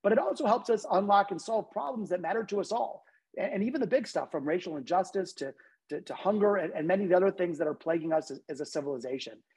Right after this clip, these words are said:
And I just feel like I'm on a bit of a mission, or this, this calling really, to help everyday people become everyday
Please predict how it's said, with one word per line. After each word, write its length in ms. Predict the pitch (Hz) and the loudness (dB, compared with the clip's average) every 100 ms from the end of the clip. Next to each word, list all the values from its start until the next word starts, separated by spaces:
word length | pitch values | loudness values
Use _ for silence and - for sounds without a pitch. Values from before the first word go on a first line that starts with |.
| _ _ | _ _
And 200 | 156 151 | -2 2
I 180 | 147 180 | 4 4
just 220 | 202 202 | 4 2
feel 100 | 233 | 4
like 140 | 214 208 | 4 6
I'm 160 | 202 | 6
on 80 | 208 | 4
a 40 | |
bit 140 | 165 190 | 4 0
of 140 | 190 | 0
a 40 | 143 | -2
mission, 400 | 147 151 - 131 | -4 -4 -6 -8
or 60 | |
this, 200 | 139 139 | -8 -8
this 180 | 185 147 | -8 -8
calling 420 | - 208 269 151 | -4 0 2 0
really, 280 | 131 123 147 _ _ _ | -4 -8 -10 _ _ _
to 60 | - | 0
help 180 | 170 165 - | 0 0 0
everyday 540 | 196 196 196 170 165 | 0 2 0 2 2
people 520 | 160 214 196 127 120 - _ _ - | 0 -4 -4 -4 -6 -12 _ _ -10
become 300 | - 151 165 | -4 -4 -2
everyday 580 | 160 160 165 143 135 131 | 0 4 4 2 -2 -4